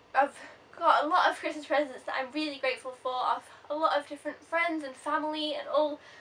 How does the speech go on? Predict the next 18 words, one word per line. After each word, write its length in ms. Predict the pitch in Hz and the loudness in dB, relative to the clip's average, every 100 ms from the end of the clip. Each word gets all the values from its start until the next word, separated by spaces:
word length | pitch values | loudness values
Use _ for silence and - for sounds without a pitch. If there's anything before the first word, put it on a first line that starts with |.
| - - - | -20 -20 -16
sorts 320 | - 302 285 | 2 2 2
of 60 | - | -4
people, 280 | 294 269 247 | -6 -2 0
and 200 | 240 208 | 0 0
it's 200 | - - | -6 -10
crazy, 500 | - 302 302 285 262 | -4 -2 -2 -6 -6
and 360 | 240 240 254 240 - - - _ - | -4 -4 -6 -12 -18 -20 -20 _ -6
I'm 160 | 254 240 | -6 -4
really, 360 | 262 247 302 277 | -8 -8 -14 -16
really 140 | 247 | -10
grateful 300 | 262 - 247 | -8 -8 -12
for 120 | - | -4
what 140 | 233 233 | -2 -2
I 20 | |
got, 220 | 240 202 | 2 2
and 80 | 247 | 2
I 40 | |
don't 200 | 269 254 | -2 -4